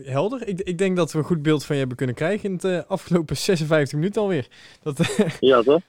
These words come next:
Speaker 1: nou, we hebben, ik, ik ben blij dat, eh, dat we je nou, eh, ja, ik, ik vind,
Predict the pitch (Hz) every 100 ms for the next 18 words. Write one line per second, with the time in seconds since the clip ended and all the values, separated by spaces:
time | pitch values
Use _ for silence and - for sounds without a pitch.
0 | _ 160 143 147 156 160 156 151 165 -
1 | 180 - 180 180 185 254 240 220 - 202
2 | 196 190 185 190 185 185 180 175 165 151
3 | 170 160 170 123 147 143 143 151 - 151
4 | 139